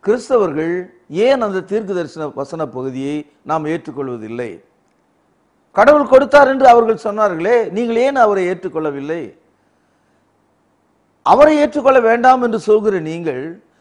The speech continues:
நீங்களும் தீர்க்கதரிசிகள் என்று ஏன் இப்படி ஏமாற்றிக் கொண்டிருக்கிறீர்கள்?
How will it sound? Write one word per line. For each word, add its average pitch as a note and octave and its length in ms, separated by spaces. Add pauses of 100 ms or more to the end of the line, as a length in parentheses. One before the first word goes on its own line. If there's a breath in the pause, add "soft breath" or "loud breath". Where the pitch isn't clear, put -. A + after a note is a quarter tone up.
நீங்களும் D#4+ 420
தீர்க்கதரிசிகள் C4+ 600
என்று A3+ 260
ஏன் A#3 220
இப்படி G#3 260
ஏமாற்றிக் F3+ 500
கொண்டிருக்கிறீர்கள்? C#3 720